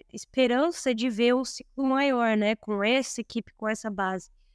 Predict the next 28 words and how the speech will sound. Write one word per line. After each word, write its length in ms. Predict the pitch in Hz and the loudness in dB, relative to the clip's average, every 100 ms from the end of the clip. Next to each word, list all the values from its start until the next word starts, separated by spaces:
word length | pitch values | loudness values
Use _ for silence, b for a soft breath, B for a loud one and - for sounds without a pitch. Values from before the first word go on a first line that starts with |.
| _ _ _ | _ _ _
O 60 | 214 | -10
que 160 | - 240 | -2 0
é, 340 | 233 233 - | 2 2 2
é 60 | 233 | 2
muito 180 | 247 - | 2 2
bacana, 540 | 254 - 277 269 214 | 0 2 2 2 2
às 100 | 196 | -2
vezes, 420 | 196 208 226 - - _ _ _ _ _ _ - _ - | -4 -4 -4 -6 -14 _ _ _ _ _ _ -20 _ -6
por 120 | 240 | -2
diversos 640 | 233 233 277 - 311 208 | 2 4 4 2 -2 0
anos 320 | 226 226 208 | 2 2 2
aí, 260 | 185 190 190 _ _ _ _ | 0 -2 -4 _ _ _ _
desde 240 | 196 226 247 | -4 0 2
o 40 | |
Mundial 300 | 240 226 226 | 2 2 2
de 80 | 196 | 2
dois 160 | 220 214 | 0 0
mil 80 | |
e 40 | 214 | -2
seis, 340 | - 214 196 | -2 -2 -2
que 100 | - | -4
a 40 | 190 | -8
gente 200 | 185 - | -8 -10
tinha 160 | - | -6
um 60 | 202 | -4
time 240 | - 214 | -2 -2
muito 180 | 202 208 | -2 -2
interessante, 720 | 226 214 214 - 196 180 - | -2 -2 -4 -4 -4 -4 -8